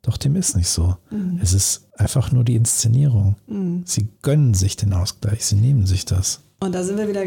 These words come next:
Speaker 2: bei einem ganz, ganz wichtigen Punkt, den ich vorhin auch angesprochen hatte. Es steht und fällt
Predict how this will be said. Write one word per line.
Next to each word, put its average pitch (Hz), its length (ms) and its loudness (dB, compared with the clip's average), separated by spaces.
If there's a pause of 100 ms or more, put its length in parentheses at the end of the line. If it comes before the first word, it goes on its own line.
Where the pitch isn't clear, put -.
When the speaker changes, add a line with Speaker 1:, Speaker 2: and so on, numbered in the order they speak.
(160)
Speaker 2:
bei 185 100 -6
einem 185 360 0
ganz, 196 200 2
ganz 202 220 2
wichtigen 196 400 0
Punkt, 240 400 2
den 180 100 4
ich 175 140 0
vorhin 180 220 0
auch 175 100 0
angesprochen 175 640 0
hatte. 185 160 0
Es - 100 0
steht 208 320 -2
und 190 160 0
fällt 214 380 -2